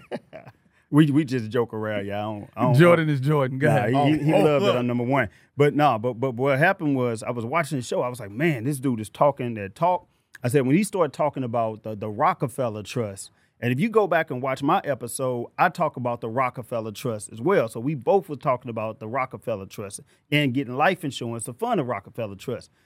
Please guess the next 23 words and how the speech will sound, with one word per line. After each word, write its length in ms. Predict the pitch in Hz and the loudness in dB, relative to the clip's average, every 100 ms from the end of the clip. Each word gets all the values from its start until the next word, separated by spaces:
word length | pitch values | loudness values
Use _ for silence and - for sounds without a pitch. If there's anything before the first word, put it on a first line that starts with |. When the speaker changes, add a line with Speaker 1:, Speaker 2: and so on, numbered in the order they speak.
| _ _ | _ _
Speaker 1:
So 220 | 151 143 | 4 6
this 120 | 247 | 4
was 80 | 208 | 0
before 300 | 147 156 156 | -2 2 2
I 40 | |
even 240 | 139 110 170 | 0 -4 -2
met 160 | 240 | 0
him. 160 | 147 117 | -2 -2
When 80 | 139 | -4
I 80 | |
saw 260 | - 233 226 | -4 -2 0
that, 120 | 165 | 0
I 60 | 151 | -4
was 100 | 143 | -4
like, 120 | 127 | -4
"He's 180 | 190 139 | -2 -2
the 140 | 131 - | -2 -2
only 300 | 202 233 220 | -4 -2 -4
person 340 | 170 180 131 | -2 -2 0
that 100 | 131 | -2
I've 200 | 131 117 - - | 0 -2 -4 0
ever 280 | 170 156 156 | 2 2 -2
seen 460 | - 151 127 110 | -4 -2 -2 -2